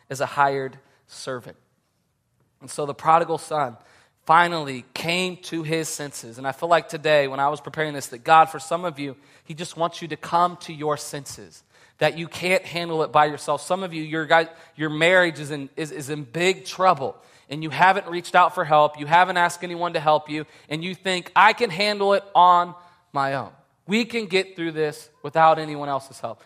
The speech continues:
Some of you are battling addiction and, and fighting things and issues that you've fought for so long, and you keep telling yourself, "I can handle it. I'll be fine. I'll find a way to work it out. I'll find a way to get through this." And let me tell you, you go, "Eventually,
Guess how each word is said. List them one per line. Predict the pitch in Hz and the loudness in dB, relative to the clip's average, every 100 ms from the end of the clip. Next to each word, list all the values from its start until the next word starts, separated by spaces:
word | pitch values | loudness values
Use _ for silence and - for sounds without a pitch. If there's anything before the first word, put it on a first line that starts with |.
| _ - | _ -12
Some | 175 190 | -6 -4
of | 170 | -2
you | 180 | 0
are | 165 | 2
battling | 160 170 170 170 | 6 6 4 0
addiction | 165 139 180 175 - 156 135 | -6 -4 -4 -6 -6 -6 -6
and, | 123 - _ - | -10 -16 _ -8
and | 147 | -8
fighting | - 175 180 185 180 | 0 6 6 4 -2
things | - 165 151 147 | -4 -2 -2 -6
and | 147 151 | -8 -2
issues | 190 185 160 | -4 -4 -4
that | 165 170 | -2 -2
you've | 175 | -6
fought | - 165 165 | 4 6 6
for | 156 | -2
so | - 175 | 0 0
long, | 165 170 156 | 4 4 2
and | 156 | -6
you | |
keep | 160 - 185 | -10 -12 -8
telling | - 180 170 | 0 0 0
yourself, | 147 151 | -2 0
"I | - 202 | 4 4
can | 214 170 | 2 -4
handle | 180 175 160 123 | -6 -8 -12 -14
it. | - _ _ _ _ _ 156 | -18 _ _ _ _ _ 6
I'll | 190 | 8
be | 190 202 | 6 0
fine. | - 170 139 127 | 4 6 6 4
I'll | 147 180 | 4 6
find | - 202 208 | 6 6 4
a | |
way | 202 196 | 4 2
to | 185 | 2
work | 175 180 | 0 0
it | 170 | 2
out. | 147 131 | 6 8
I'll | 147 170 | 8 6
find | 190 196 214 | 6 4 4
a | |
way | 190 185 180 - - - | 4 4 2 -4 -20 -8
to | |
get | 170 175 - | -4 -4 -4
through | 185 175 | -4 -2
this." | 151 - | -2 -4
And | 160 | -4
let | 196 | -2
me | 202 | -4
tell | - 190 | 0 2
you, | 165 | 2
you | 147 | -2
go, | 160 151 - | -2 -4 -4
"Eventually, | 170 175 214 - 226 214 202 | -4 -2 -4 -2 2 2 2